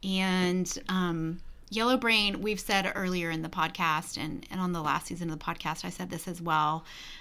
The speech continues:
Yellow brain can be one of the hardest to, um, kind of figure out what is happening, because yellow brain can happen for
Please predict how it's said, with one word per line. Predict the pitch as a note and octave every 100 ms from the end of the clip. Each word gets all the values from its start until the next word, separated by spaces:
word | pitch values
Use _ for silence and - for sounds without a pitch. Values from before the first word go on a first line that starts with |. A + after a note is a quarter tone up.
| -
Yellow | A3 G3+ G#3+
brain | G#3 G3
can | F3+ G3+
be | F#3 F#3 F3
one | E3+ F#3
of | E3+
the | E3+
hardest | D#3+ E3+ D#3+ D#3 E3 - - - - -
to, | G3+ E3 E3 D#3+ D#3+ -
um, | E3 D3+ D3 D#3
kind | - F3
of |
figure | - G#3 E3+ D#3+
out | D3 D#3 - - - - -
what | E3 D#3+ D3+ - -
is | - E3 D3+ D3 -
happening, | - E3+ F3+ F#3 A2 - -
because | F3+ F3+ E3+ D#3 - - - - - -
yellow | F#3+ G3 G3
brain | F#3 F#3 F3+ E3+
can | D#3+ F3+
happen | F3+ F3+ E3
for | - F3+